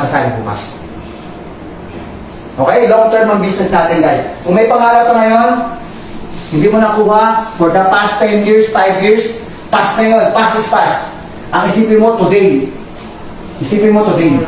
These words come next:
and tomorrow. Okay? Tomorrow, ano yung naghihintay sa'yo? Kung itutuloy mo yung ginagawa mo ngayon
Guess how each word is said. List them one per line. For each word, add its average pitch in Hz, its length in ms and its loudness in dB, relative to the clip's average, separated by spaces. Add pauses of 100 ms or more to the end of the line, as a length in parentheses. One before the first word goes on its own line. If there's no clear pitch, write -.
(380)
and 180 160 2
tomorrow. 147 480 2 (800)
Okay? - 320 0
Tomorrow, 233 480 2
ano 202 120 2
yung 233 100 2
naghihintay 208 420 2
sa'yo? 202 400 2
Kung 202 160 2
itutuloy 247 480 2
mo 240 80 2
yung 233 120 2
ginagawa 226 520 2
mo 214 140 2
ngayon - 480 0